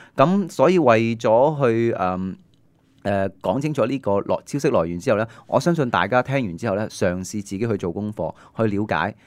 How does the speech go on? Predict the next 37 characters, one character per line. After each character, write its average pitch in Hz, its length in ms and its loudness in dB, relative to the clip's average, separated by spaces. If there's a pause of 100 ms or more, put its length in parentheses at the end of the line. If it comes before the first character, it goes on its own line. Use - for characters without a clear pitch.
(100)
唔 107 80 -4
係 107 160 2
話 110 120 4
中 156 220 -4
原 95 200 -2
啊、 104 100 -2
野 98 180 -2
草 107 200 0
啊、 107 320 0
阿 98 100 -6
丁 131 160 -4
奇 90 180 -4
講 85 360 -2 (120)
你 92 120 -6
就 90 200 -4
去 85 60 -6
信， 90 160 -8 (360)
而 101 40 -6
係 110 120 2
嘗 104 160 -2
試 117 220 -6
去 117 60 0
分 143 180 -4
析 - 100 -8
下 98 140 -4
點 113 220 -4
解 120 320 -2
有 92 140 -4
一 - 20 -2
啲 143 160 -6
噉 101 140 -6
嘅 110 120 -2
網 90 220 -6
上 90 240 -6
資 120 180 -8
訊 95 200 -8
流 82 80 -4